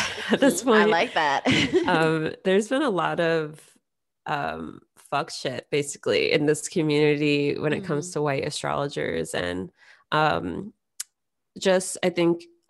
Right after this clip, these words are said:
Speaker 1: a lot of it now, it's like they've always been doing fuck. And again, this is not, like, obviously, I'm not talking about all white astrologers.
Speaker 2: Of
Speaker 1: There have
Speaker 2: course.
Speaker 1: been,
Speaker 2: <laughs>
Speaker 1: um, some in the community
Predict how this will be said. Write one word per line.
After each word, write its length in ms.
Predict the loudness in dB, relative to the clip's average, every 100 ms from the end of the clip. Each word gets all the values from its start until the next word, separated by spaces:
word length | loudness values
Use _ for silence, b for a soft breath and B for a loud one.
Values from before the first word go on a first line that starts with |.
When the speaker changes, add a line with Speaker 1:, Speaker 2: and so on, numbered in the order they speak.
| -8
Speaker 1:
a 80 | 0
lot 180 | 2 4
of 100 | 2
it 140 | 2
now, 160 | 2 0
it's 140 | 0
like 180 | -2 0
they've 160 | 0 2
always 280 | 2 0 0
been 160 | -4
doing 280 | -2 -4 -4
fuck. 180 | -6 -6
And 140 | -2 -2 -2
again, 260 | -4 -6
this 160 | -8 -6
is 60 | -4
not, 160 | -2
like, 220 | -4 -6 -14 _ _ _ _ _ 0
obviously, 340 | 2 2 0
I'm 80 | 0
not 140 | 0 0
talking 180 | 0
about 140 | 0 2
all 180 | 2 2
white 160 | 0
astrologers. 680 | -4 -4 -2 -2 0 0 0 -4
Speaker 2:
Of 60 |
Speaker 1:
There 60 | -4
have 180 | -6 -6
Speaker 2:
course. 60 |
Speaker 1:
been, 400 | -6 -4 -6 -8 -8
Speaker 2:
<laughs> 360 | -8 -8 -12 -4
Speaker 1:
um, 460 | -2 0 -2 -8 -8
some 460 | -4 0 0 0 -2
in 120 | -4
the 60 | -6
community 800 | -8 -6 -4 -4 -6 -4 -6